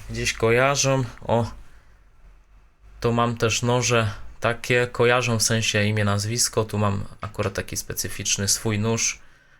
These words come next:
już troszeczkę po przejściach, bo pękł. I te dwa noże, albo i nawet trzy, spróbujemy sobie naostrzyć, bo jestem ciekaw, czy to faktycznie działa. Ten,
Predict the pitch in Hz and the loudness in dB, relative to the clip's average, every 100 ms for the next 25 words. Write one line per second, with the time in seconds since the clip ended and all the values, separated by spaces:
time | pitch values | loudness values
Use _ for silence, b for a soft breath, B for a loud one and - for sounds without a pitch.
0 | b - 101 - 107 - 117 - 110 101 | b -8 -6 -2 0 0 -2 -2 -2 -2
1 | - 143 143 113 101 101 98 - 131 160 | 0 2 2 0 0 -2 -2 -2 -2 -2
2 | - - - _ _ _ - - - - | -8 -12 -16 _ _ _ -20 -20 -20 -16
3 | - - _ _ _ b b b b b | -16 -18 _ _ _ b b b b b
4 | b 143 143 139 117 127 135 135 135 139 | b -2 2 2 4 4 4 4 4 2
5 | 127 107 - 113 120 120 113 107 - - | 2 -2 -4 -2 0 2 2 2 2 2
6 | - 131 - 120 110 117 120 117 110 113 | 4 2 2 -2 -2 0 0 -2 -2 -2
7 | 110 120 127 - 127 - - - _ _ | 0 2 0 0 -2 -4 -10 -14 _ _
8 | _ _ _ _ _ _ _ - 107 117 | _ _ _ _ _ _ _ -14 -8 -6
9 | 131 127 123 - 110 107 110 117 107 - | -4 -4 -6 -6 -8 -8 -4 -2 -2 0
10 | - - 104 - 104 104 - - 113 - | 0 0 -2 -2 -2 -2 -4 -6 -4 -2
11 | 107 104 - _ _ _ _ _ _ - | 0 -2 -6 _ _ _ _ _ _ -2
12 | 107 139 101 92 - _ _ _ _ _ | 2 4 2 0 -10 _ _ _ _ _
13 | _ _ _ _ _ _ _ _ _ _ | _ _ _ _ _ _ _ _ _ _
14 | 120 | -2